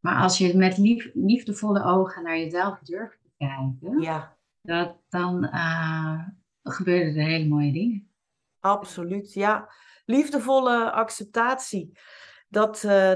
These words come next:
Speaker 2: dat is waar het over gaat. En, ehm, lieve Katrien, de juf die geen juf is.
Speaker 1: Ja.
Speaker 2: Ik wil je heel hartelijk bedanken. We gaan de opname
Speaker 1: Ja.
Speaker 2: stoppen.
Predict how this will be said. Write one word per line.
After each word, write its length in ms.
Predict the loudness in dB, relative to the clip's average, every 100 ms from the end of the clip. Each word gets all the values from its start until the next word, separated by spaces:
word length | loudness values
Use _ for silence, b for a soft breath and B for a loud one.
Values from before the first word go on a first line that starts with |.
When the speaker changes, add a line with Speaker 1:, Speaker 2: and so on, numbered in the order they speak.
| 2
Speaker 2:
dat 220 | 0 0
is 120 | -2
waar 200 | 0 0
het 160 | -2 -2
over 240 | -2 -4
gaat. 400 | -4 0 -2 -4
En, 340 | -4 -2 0
ehm, 280 | 0 -2 -6 -10 -20 _ _ _ _ -20 _
lieve 340 | 2 2 2 2
Katrien, 580 | 2 2 0 2 2
de 100 | 2
juf 300 | 2 0 -4
die 140 | -6 -4
geen 220 | 0 0
juf 200 | 0 0
is. 500 | -2 -2 -4 -16 _ _ _ -20 -20 _ -20 -6
Speaker 1:
Ja. 720 | -2 0 2 0 -2 -8 -10 -12
Speaker 2:
Ik 120 | 0
wil 120 | 4
je 140 | 6 6
heel 280 | 6 6
hartelijk 500 | 4 2 0 -4 -4
bedanken. 680 | -4 2 2 2 -4 -4 -4
We 80 | -4
gaan 300 | -6 -4 -2
de 240 | -2 -4 -4
opname 400 | -4 -2 0 -2 -8
Speaker 1:
Ja. 60 |
Speaker 2:
stoppen. 640 | -14 -6 0 2 2 0